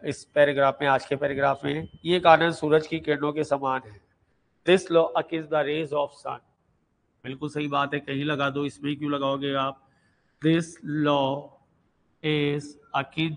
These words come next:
to, कभी सूरज, कभी चंद्रमा, कभी ध्रुव तारा, कभी ये तारा, कभी वो तारा। This law is akin to rays of the sun।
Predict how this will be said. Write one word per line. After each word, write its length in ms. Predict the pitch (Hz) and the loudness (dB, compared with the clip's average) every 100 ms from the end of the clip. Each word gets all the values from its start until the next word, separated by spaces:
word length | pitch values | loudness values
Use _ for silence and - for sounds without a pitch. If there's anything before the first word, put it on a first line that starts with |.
| - | -6
to, 340 | 151 139 135 139 - _ - _ _ _ _ - | -4 -2 -4 -8 -16 _ -20 _ _ _ _ -6
कभी 200 | 143 151 | -2 -2
सूरज, 540 | - 147 143 147 143 | -2 -2 2 2 0
कभी 260 | - 147 143 | -4 -6 -4
चंद्रमा, 600 | 147 139 147 143 147 139 | -6 -4 -2 0 2 2
कभी 300 | 143 139 143 | -2 -4 -4
ध्रुव 240 | 143 139 | -2 -4
तारा, 420 | 143 147 147 151 | 0 2 4 2
कभी 400 | 143 147 139 143 | 2 -2 -6 -4
ये 80 | 151 | -4
तारा, 420 | 151 147 147 147 | -2 0 2 2
कभी 260 | 139 139 143 | 2 -4 -6
वो 200 | 135 151 | -4 -4
तारा। 580 | 156 147 143 147 139 - - - _ _ | 2 4 6 4 2 -2 -18 -20 _ _
This 140 | 160 196 - | 4 4 6
law 280 | 175 165 175 - | 8 10 8 4
is 180 | 175 170 | 2 2
akin 460 | 170 - - - 165 160 | 0 -2 -2 0 -2 0
to 220 | 160 147 123 - _ _ - | 0 0 -2 -12 _ _ 0
rays 300 | 147 165 151 | 2 2 2
of 120 | 156 127 | 0 2
the 100 | 143 - | 0 0
sun। 140 | 135 | -4